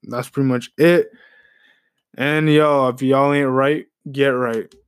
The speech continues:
Yo, listen to me, get right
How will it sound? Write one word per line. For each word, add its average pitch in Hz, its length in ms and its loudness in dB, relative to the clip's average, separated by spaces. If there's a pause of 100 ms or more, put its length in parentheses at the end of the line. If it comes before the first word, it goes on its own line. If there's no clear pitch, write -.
(160)
Yo, 143 320 0
listen 170 680 0
to 160 200 -6
me, 165 480 -2 (600)
get 123 280 -4
right 123 440 -2